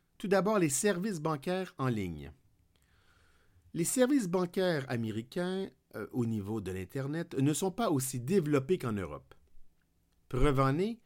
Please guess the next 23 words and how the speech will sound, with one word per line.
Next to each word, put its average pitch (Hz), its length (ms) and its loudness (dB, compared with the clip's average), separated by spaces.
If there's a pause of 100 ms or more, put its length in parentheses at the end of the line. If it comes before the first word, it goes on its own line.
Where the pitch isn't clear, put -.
(220)
qu'au 151 160 0
moins 165 220 2
l'une 175 580 0 (380)
des 120 220 0
cinq 202 320 0
plus 131 260 -2
importantes 175 480 0
banques 143 400 -4 (280)
américaines 113 720 -4
exige 165 720 -2
que 131 100 -4
les 107 200 0
non-résidents 127 1040 -2 (500)
américains 180 640 -8 (300)
fassent - 520 -4
leur 123 280 2
virement 190 340 0
bancaire 147 400 -2
par - 240 -6
téléphone, 127 720 0 (280)
avec 92 300 -6
un 131 140 -2
pin, 214 480 -4